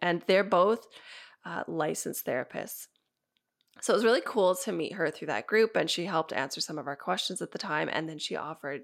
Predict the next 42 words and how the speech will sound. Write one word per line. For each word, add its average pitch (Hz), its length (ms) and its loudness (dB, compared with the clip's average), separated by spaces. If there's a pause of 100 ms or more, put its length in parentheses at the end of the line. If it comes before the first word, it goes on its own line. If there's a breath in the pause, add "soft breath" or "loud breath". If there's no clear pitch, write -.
like, - 120 -8
a - 40 -12
pod 330 320 0
swap. - 280 0 (300 loud breath)
So - 140 2
we 180 160 4
said, - 240 -2
"That's 170 260 2
super - 240 -6
cool. 247 340 6
Never 143 240 2
done 139 140 0
a 131 60 -2
pod 233 280 2
swap. 202 280 2
Let's - 240 0
do 208 140 6
it." 160 220 4 (500 loud breath)
Um, 160 400 4
got - 260 2
chatting 196 500 0
and, 156 440 0 (180)
uh, 151 260 -6
learned 165 280 -4
a 156 40 -8
bit - 140 -4
more 151 160 -6
about 151 240 -2
these 160 180 -4
girls 185 600 6
and 165 200 0
that 147 220 -2
their 143 380 -6
kind 151 160 -12
of 151 80 -12 (640 soft breath)
expertise 175 720 0
or 175 80 4
experience, 170 800 2 (320 loud breath)
of 175 120 -4
course, 156 500 2 (220)
therapy, 151 500 0 (140)
but 151 380 4